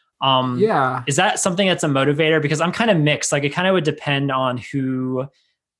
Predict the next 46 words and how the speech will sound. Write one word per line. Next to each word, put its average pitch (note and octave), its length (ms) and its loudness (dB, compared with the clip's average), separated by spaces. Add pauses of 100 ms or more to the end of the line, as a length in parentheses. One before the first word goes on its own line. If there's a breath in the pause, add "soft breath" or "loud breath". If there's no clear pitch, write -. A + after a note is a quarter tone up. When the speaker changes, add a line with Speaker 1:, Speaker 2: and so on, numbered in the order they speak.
Speaker 1:
and D#3+ 80 2
I've F3 80 0
worked F#3+ 160 2
out D#3+ 120 4
with C3+ 120 4
a - 20 0
couple C3 300 -4
other A#2 160 -2
people A2+ 300 -8
over G#2+ 180 -6
the G#2 80 -6
years G#2+ 320 -6
here A#2+ 160 -8
and G#2+ 120 -8
there, G#2 200 -4
nothing, B2+ 420 -6
nothing D3 300 -2
on C3+ 80 0
a A#2+ 60 -2
consistent A#2 520 -10
basis, G#2+ 400 -8
but, - 320 -4 (460 soft breath)
um, A2+ 540 -6 (420)
is C3+ 80 -6
that E3 100 2
a F3+ 60 2
motivator? D3 640 2
Like, C3 140 -4
does B2+ 120 -4
that C#3+ 240 -2
motivate C#3+ 440 0
you? F3 80 2
Or D3 40 4
do C3+ 140 -2
you, C3+ 160 0
like C3+ 200 0
me, C3+ 480 -2 (300)
like, C3 140 -2
I C3 100 0
think C#3 160 -4
with B2 140 -6
me, A#2+ 200 -4
I A#2 140 -2
just A#2+ 280 -8
kind C3 180 -4
of, A2+ 340 -6